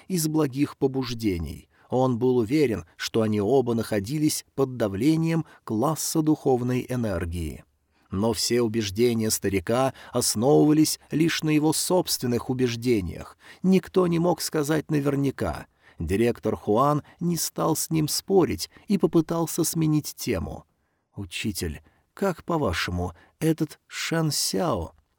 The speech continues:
«Не вздумай пригласить его на работу». Доктор Ван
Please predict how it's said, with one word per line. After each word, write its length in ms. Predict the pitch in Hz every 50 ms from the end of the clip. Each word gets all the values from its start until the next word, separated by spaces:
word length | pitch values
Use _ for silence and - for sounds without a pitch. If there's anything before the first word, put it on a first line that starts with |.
| _ _
«Не 260 | - 90 95 104 117 120
вздумай 640 | 110 104 98 92 82 98 120 143 156 156 156 156 156
пригласить 680 | - 151 156 147 147 151 143 - - - 156 143 -
его 240 | 143 143 139 143 143
на 80 | 139 135
работу». 580 | 131 131 120 120 110 95 80 82 82 73 - - _ _ _ _ _
Доктор 460 | 101 92 120 123 - - - 98 95 92
Ван 340 | 87 117 147 160 160 151